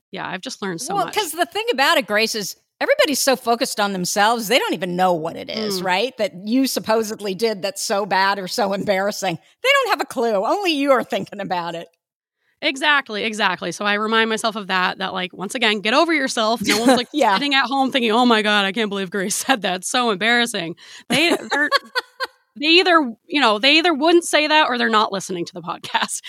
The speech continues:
Speaker 1: And that's what's nice
Speaker 2: Exactly.
Speaker 1: about having such a kind of weird out there podcast is, like that surgeon said,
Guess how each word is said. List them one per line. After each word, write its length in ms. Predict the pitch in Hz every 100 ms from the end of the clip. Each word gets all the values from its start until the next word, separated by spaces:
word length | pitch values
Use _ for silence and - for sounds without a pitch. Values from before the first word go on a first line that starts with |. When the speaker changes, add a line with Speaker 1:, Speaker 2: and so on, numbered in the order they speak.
| - -
Speaker 1:
And 100 | 285
that's 140 | -
what's 120 | 440
nice 280 | 339 381 403
Speaker 2:
Exactly. 80 | 240
Speaker 1:
about 120 | -
having 280 | 269 233 233 - - -
such 180 | 247
a 80 | 233
kind 180 | 214 247
of 140 | 202
weird 300 | 196 233 233 -
out 200 | 208 -
there 160 | 202
podcast 580 | 185 190 196 214 220 220 -
is, 320 | 190 185 - -
like 160 | 226
that 160 | 240 -
surgeon 300 | 233 208 220
said, 360 | - 220 214